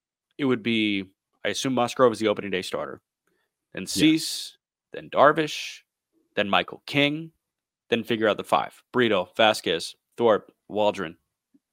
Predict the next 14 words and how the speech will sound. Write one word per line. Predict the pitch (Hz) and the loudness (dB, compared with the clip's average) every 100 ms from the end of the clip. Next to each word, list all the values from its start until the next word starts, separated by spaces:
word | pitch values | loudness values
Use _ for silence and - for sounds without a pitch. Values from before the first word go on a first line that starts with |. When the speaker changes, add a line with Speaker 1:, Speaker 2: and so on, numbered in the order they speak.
| _ _ _ _ _ _ _ - | _ _ _ _ _ _ _ -16
Speaker 1:
wh-, | 92 110 | -10 -2
whoever. | 127 120 90 - _ _ _ _ _ _ _ _ - | 2 2 0 -10 _ _ _ _ _ _ _ _ -2
Speaker 2:
Mm-hmm. | 110 | 4
Speaker 1:
That's | 139 - - | 4 4 -4
a | - - - _ | -4 -14 -20 _
really | 135 131 107 | -2 0 0
good | 95 98 | -2 -4
rotation, | 90 80 - - - - _ _ - | -6 -8 -8 -10 -10 -14 _ _ -8
assuming | - 123 101 90 | -4 -4 -4 -6
full | - - | -10 -10
health. | - - _ _ _ _ _ _ _ _ _ _ _ _ _ _ _ _ _ _ _ _ _ _ - _ - - _ _ _ - | -12 -16 _ _ _ _ _ _ _ _ _ _ _ _ _ _ _ _ _ _ _ _ _ _ -20 _ -20 -20 _ _ _ -8
Speaker 2:
It's | - | -2
intriguing, | 101 107 117 90 78 | 0 2 4 2 -2
man. | 80 | -8